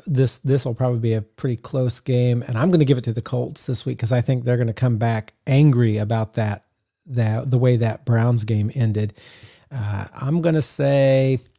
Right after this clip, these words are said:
I'm gonna say a little higher. Let's say, mm, I always love starting one team off with thirty-one, but let's go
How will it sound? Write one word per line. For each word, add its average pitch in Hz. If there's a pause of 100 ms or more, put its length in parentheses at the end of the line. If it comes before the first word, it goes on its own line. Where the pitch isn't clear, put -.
(160)
I'm -
gonna 233
say 196
a 190
little 175
higher. 160
Let's 147
say, 143 (2500)
mm, 127 (200)
I 107
always 143
love 127
starting 135
one 123
team 127
off 120
with 113
thirty-one, 120
but 113
let's 139
go 156